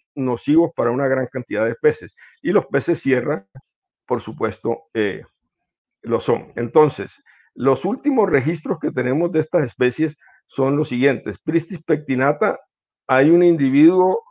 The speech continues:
vivo en el oceanario de, eh, de las Islas del Rosario, un individuo que tiene más de veinte años de estar, eh, en confinamiento en ese,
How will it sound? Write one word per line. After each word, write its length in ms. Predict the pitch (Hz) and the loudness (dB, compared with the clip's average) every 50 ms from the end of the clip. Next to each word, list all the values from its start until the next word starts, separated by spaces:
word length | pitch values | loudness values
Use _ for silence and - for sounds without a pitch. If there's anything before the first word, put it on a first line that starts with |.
| _ | _
vivo 600 | 151 135 131 139 160 175 185 185 185 185 190 190 | -14 -10 -6 -4 -2 0 2 2 2 2 2 0
en 140 | - 156 139 | -2 -2 -2
el 120 | 139 135 131 | 0 0 -2
oceanario 720 | 123 - 127 123 120 131 139 143 151 160 170 170 170 - _ _ _ _ _ _ - | -2 0 -2 -2 0 0 0 2 2 4 2 2 0 -4 _ _ _ _ _ _ -20
de, 720 | - - - - 139 131 127 123 120 117 117 113 113 - - _ _ - - | -18 -8 0 4 4 4 6 4 2 0 0 0 -2 -4 -8 _ _ -4 0
eh, 460 | 131 123 120 113 113 107 107 101 92 82 85 104 - _ | 2 4 6 6 4 2 0 -4 -8 -14 -18 -20 -20 _
de 260 | - 120 120 117 113 110 | -6 0 2 2 4 4
las 160 | 113 104 110 | 2 0 0
Islas 260 | 139 147 165 160 156 | 0 2 2 2 2
del 120 | 143 131 | 2 -2
Rosario, 560 | 120 117 - - 123 120 147 170 233 262 - _ _ _ _ _ _ - | -4 -4 -2 0 0 0 0 -2 -2 -4 -10 _ _ _ _ _ _ -8
un 100 | 131 131 | -4 -4
individuo 320 | 123 120 120 123 135 131 | -2 -2 0 0 0 -2
que 100 | 127 - | -4 -8
tiene 540 | - - 117 117 123 127 123 117 110 104 104 _ _ _ _ _ _ _ _ - | -6 -4 -2 -2 -2 -2 -2 -2 -4 -4 -8 _ _ _ _ _ _ _ _ -8
más 220 | 120 120 123 117 | -2 -2 0 2
de 100 | 123 123 | 2 2
veinte 300 | 123 123 123 120 - 131 | 2 2 0 0 0 0
años 300 | 123 123 123 127 127 110 | 2 2 2 -2 -4 -4
de 120 | 107 104 101 | -4 -6 -8
estar, 680 | 107 - - 104 104 110 110 120 117 107 - 101 101 104 - | -8 -8 -4 -2 0 0 0 0 0 0 0 -4 -6 -8 -6
eh, 300 | 110 104 98 95 95 90 90 98 _ - | -6 -6 -4 -6 -8 -10 -12 -18 _ -8
en 160 | - 117 117 | -4 -4 -2
confinamiento 800 | 117 139 127 - - 147 139 143 151 143 135 131 151 - 180 165 | 0 0 0 2 2 2 4 4 4 4 4 4 2 2 2 2
en 120 | 139 123 117 | 4 4 2
ese, 400 | 113 113 123 123 120 113 110 | 0 0 0 0 0 0 -2